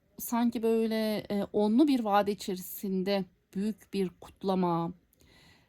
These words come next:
e, büyük bir sürpriz, teklif alma gibi durumlarınız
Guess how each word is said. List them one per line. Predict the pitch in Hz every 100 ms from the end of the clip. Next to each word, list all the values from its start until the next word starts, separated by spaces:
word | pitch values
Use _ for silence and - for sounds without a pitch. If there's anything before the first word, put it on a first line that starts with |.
| _
e, | 202 196 180 170
büyük | 165 208 -
bir | 208
sürpriz, | - 185 - 202 185 170
teklif | - 202 185 180 175 170 - - - _ _ _
alma | 208 208 208 214 247
gibi | 185 170
durumlarınız | 196 190 185 180 180 196 233